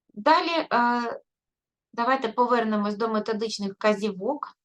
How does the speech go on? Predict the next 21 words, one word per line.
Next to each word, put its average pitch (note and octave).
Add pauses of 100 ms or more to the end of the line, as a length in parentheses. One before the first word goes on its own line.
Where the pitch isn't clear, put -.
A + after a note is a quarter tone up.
І C4+
в G#3+
частині B3
теоретичних A#3
відомостей, D#4 (680)
в A3
другій A#3+
половині, A3
можна G#3+
сказати, G#3+
чи A#3
теоретичних A#3
відомостей, A3
є C4
різні A3
приклади, B3+
які B3+
ми B3+
зараз A3
з G3
вами A3